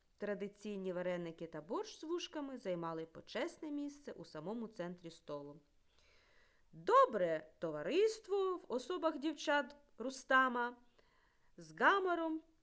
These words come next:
повсідалося на свої місця.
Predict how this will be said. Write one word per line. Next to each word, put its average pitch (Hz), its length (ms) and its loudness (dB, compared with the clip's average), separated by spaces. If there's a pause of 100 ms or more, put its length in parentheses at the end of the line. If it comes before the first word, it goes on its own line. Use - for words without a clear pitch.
(200)
повсідалося 220 1120 -2 (300)
на 175 160 -6
свої 165 380 -12
місця. 180 440 -12